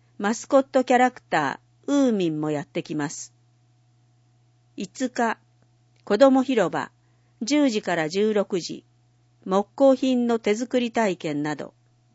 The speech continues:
五日、小早川甲冑舞台練り歩き。今年は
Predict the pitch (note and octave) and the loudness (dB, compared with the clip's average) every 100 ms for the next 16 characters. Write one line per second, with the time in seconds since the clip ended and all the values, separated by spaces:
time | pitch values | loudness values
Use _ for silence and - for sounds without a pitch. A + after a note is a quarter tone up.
0 | _ _ _ _ _ _ _ _ _ _ | _ _ _ _ _ _ _ _ _ _
1 | _ _ _ _ _ _ _ _ _ _ | _ _ _ _ _ _ _ _ _ _
2 | _ _ _ _ _ _ _ _ _ - | _ _ _ _ _ _ _ _ _ -8
3 | C4 - A#3 - _ _ _ _ _ _ | -4 0 0 0 _ _ _ _ _ _
4 | _ - G#3+ C#4 C#4 A3 F3 D#3+ D#3+ - | _ -2 2 4 2 2 0 0 -4 -6
5 | - C4 B3 B3 - D#3+ - - D#3 F3 | -2 0 2 0 0 -2 -4 -4 -2 2
6 | G#3 F#3 F3+ - E3+ - _ _ _ _ | 2 2 -2 -6 -10 -10 _ _ _ _
7 | _ _ _ _ _ _ _ _ _ _ | _ _ _ _ _ _ _ _ _ _
8 | _ _ _ _ _ _ _ A3+ C#4+ C#4+ | _ _ _ _ _ _ _ -2 2 2
9 | - C4 B3 - | 2 2 2 -2